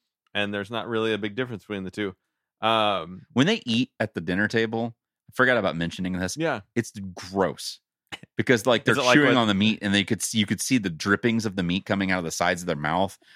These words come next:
Speaker 2: because they're wolves, and they're
Speaker 1: Yeah.
Speaker 2: eating like wolves. You know, they're a little bit slightly ravenous,
Speaker 1: Right.
Speaker 2: but whenever they're chewing on the meat and stuff like that,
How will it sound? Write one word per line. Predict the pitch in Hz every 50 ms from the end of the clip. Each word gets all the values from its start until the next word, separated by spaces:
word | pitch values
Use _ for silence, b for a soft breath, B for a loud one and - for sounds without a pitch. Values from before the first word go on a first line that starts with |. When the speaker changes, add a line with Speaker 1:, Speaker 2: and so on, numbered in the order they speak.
| B B B
Speaker 2:
because | 160 156 147 131
they're | 131 120
wolves, | 107 123 143 127 107 104 107 104 101 - - - - -
and | 117 113 110
they're | 113 107 139
Speaker 1:
Yeah. | 123 131
Speaker 2:
eating | 127 117 120 110
like | 98 92 92 - -
wolves. | 117 123 113 101 95 90 85
You | 101 98
know, | 92 90
they're | 90 90
a | 90
little | 85 98 92 92 87
bit | 90 -
slightly | - - 104 98 - 85 80
ravenous, | 78 101 107 107 98 95 90 117
Speaker 1:
Right. | 113 107 110
Speaker 2:
but | 110 87
whenever | 85 101 98 90
they're | 87 85
chewing | - - - 143 139 123 110 104
on | 98 92
the | 85
meat | 85 107 120 117 -
and | 95 -
stuff | - 85 - -
like | 82 -
that, | 87 82 -